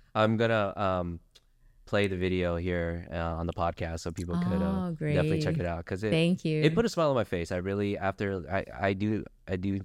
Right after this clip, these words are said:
Speaker 1: uh, know your catalog pretty well, and it was a, it, it was a shock,
Speaker 2: Yeah.
Speaker 1: right?
Speaker 2: <laughs> I, I think
Speaker 1: The
Speaker 2: everyone
Speaker 1: switch up in the song was
Speaker 2: <laughs> Yeah.
Speaker 1: like, "Wow, she went there," but I was,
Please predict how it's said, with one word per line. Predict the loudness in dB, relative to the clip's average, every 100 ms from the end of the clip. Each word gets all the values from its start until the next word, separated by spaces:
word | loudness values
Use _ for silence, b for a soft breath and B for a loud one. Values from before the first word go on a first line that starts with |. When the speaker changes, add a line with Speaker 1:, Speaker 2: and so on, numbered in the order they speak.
| -4
Speaker 1:
uh, | -4 -2 -6
know | -6 -2
your | 0 0 -2
catalog | 0 0 0 -4
pretty | -4 -4
well, | -2 -2 -2
and | -4 -4 -4
it | -4
was | -4 -4 -4
a, | -4 -6 -16 -20 -20 -20 -20 -2
it, | -2 0
it | -2 0
was | 2 0 -2 -14 -20 -10
a | -8
shock, | -4 -4 -6 -16 _ 0
Speaker 2:
Yeah. | 6 8 10 12 12
Speaker 1:
right? | 12 10 8 4
Speaker 2:
<laughs> | -8 4
I, | 8 10 10
I |
think | 10 10
Speaker 1:
The | 10
Speaker 2:
everyone | 10 12 12
Speaker 1:
switch | 12 12
up | 8
in |
the | 8
song | 4 0 0 2 4
was | 8
Speaker 2:
<laughs> | 12
Yeah. | 12
Speaker 1:
like, | 10 8 4 0 _ _
"Wow, | -10 0 4 4 4 2
she | -2 -2
went | 0 0
there," | 2 2
but | 2 2
I |
was, | 2 0